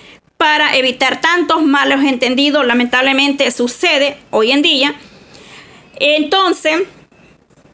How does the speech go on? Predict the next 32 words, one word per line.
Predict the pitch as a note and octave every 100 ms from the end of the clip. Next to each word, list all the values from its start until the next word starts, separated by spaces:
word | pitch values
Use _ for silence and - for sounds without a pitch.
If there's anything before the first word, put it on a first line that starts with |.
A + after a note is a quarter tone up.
| - -
acá | A#3+ D#4 D4+
vemos | D#4 D#4+ -
que | D4+ D4
claramente | D#4+ E4+ F#4 F4+ C#4+ C#4+ E4+ - -
el | C4+ C#4
otro | C#4 D4+ C#4+
pariente | D4 B3+ C4+ C#4
dijo | B3 B3+ B3+
que | C4
no | A#3+ C4+
iba | C#4+ D4
a | C#4+
redimir | A#3+ A#3+ G3+ G#3 A3+ - - -
a | G#3+
Ruth. | G#3 G3 - - - - - - - - -
Y | B3+
usted | C4+ D4+
dirá, | C#4+ C#4+ D4 -
"Esta | C#4 C#4+
historia | D4 C#4 C4+ C4
ya | B3+
me | B3
la | A3+ A#3+
sé, | - E4
ya | D4 A#3
la | A#3
he |
leído". | A#3 B3 D4+ E4 -
Pues | A3+ A3
gloria | B3 C4 D4+
a | D4+
Dios, | D4+ C#4